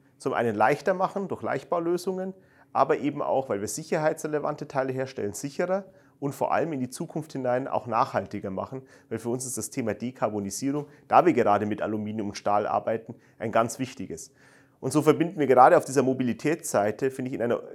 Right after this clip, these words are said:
ganz schönen Art und Weise das Thema Vergangenheit und Zukunft.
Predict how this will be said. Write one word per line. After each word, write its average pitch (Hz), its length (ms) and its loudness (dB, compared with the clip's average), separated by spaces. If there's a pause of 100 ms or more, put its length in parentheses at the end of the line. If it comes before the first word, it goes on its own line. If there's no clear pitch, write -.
ganz 151 240 0
schönen 165 320 -2
Art 131 220 -2
und 120 100 -6
Weise 123 240 2
das 110 180 -2
Thema 135 320 0
Vergangenheit 151 840 2
und 107 180 -10
Zukunft. 185 640 -6